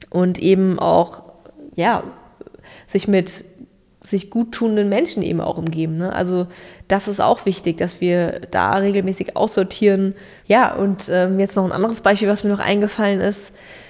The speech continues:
Wenn ich jetzt zum Beispiel überlege, was ich so bewundernswert auch noch finde, ist, wenn jemand singen kann. Ich habe zum Beispiel auch eine Freundin, ähm,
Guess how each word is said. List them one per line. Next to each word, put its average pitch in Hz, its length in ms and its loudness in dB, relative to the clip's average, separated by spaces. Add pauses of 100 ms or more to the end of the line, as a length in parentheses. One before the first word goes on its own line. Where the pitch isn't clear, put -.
(520)
Wenn 208 200 4
ich 214 80 0
jetzt 214 240 -2
zum 202 100 0
Beispiel 196 380 2
überlege, 226 760 4 (720)
was 190 300 -4
ich - 200 -4
so 226 260 4
bewundernswert 202 800 2
auch 220 180 2
noch 202 160 -2
finde, 196 340 0
ist, - 300 -2
wenn 185 120 -2
jemand 180 280 -2
singen 190 260 2
kann. - 360 -8
Ich - 80 -12
habe - 100 -10
zum 185 140 -6
Beispiel 190 280 -2
auch - 140 -6
eine 220 240 -2
Freundin, 202 460 0 (840)
ähm, 180 560 -4